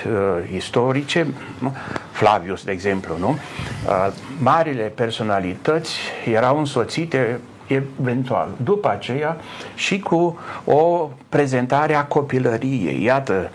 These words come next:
cel care a ajuns, a, a, a ajuns atât de mare a fost unul dintre noi. Și era și atunci, e, fără moartea și învierea lui Iisus, noi n-am ști suficient sau n-am avea siguranța că El, de fapt,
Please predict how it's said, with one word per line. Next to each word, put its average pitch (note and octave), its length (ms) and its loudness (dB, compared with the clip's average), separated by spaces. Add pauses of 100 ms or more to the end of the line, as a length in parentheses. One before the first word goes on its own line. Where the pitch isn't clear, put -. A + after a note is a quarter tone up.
(120)
cel D#3+ 320 4
care B2+ 300 6
a A2 80 6
ajuns, C#3+ 300 2
a, A2+ 200 4
a, - 200 0
a G#2+ 180 0
ajuns C3 300 0
atât - 540 -2
de A2+ 280 0
mare F#2+ 420 0 (420)
a - 40 2
fost - 440 -2
unul C3 380 4 (240)
dintre A2 400 0
noi. F#2+ 240 2 (420)
Și G2+ 520 0 (540)
era E3+ 320 4
și G#3 120 0
atunci, G3 440 2
e, A2 200 2 (400)
fără G#3 300 6
moartea D#3 400 2
și - 180 -4
învierea A#2 460 2
lui G2 120 0
Iisus, D#3 400 -2 (340)
noi D#3+ 260 2
n-am F#3 180 4
ști - 320 -4
suficient C3+ 720 -2 (320)
sau A#2 220 2
n-am D#3 200 6
avea D3 240 4
siguranța C#3 720 2 (200)
că B2 100 2
El, D#3 180 6
de - 100 4
fapt, E3+ 340 2